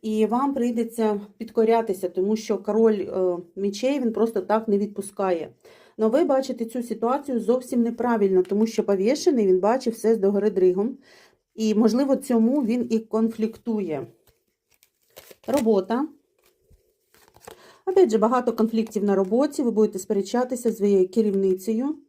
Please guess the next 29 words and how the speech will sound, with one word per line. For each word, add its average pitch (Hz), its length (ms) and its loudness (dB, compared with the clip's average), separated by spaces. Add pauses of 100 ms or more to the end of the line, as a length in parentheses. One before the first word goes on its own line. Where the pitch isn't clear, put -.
(500)
І, 214 360 2 (260)
або 196 300 -2
чистити 226 520 -6
колектив, 233 520 -4
вичищати 220 1000 0 (200)
людей, 214 360 0
які 214 260 0
не 208 180 2
хочуть 190 460 -4
працювати 226 500 -4
так, 226 200 -4
як 226 120 -4
потрібно 220 380 0
компанії, 220 600 -2 (400)
або 240 540 2
ви 214 240 -2
будете 202 340 -2
розуміти, 214 480 -2
що 254 120 -4
ви 214 120 0
не 220 120 4
дуже 220 200 0
підходите 202 500 -4
компанії. 190 680 -2
Тобто 196 300 -4
тут 269 300 -6
нужно 214 320 2
буде 190 320 2
прикладати 208 640 -2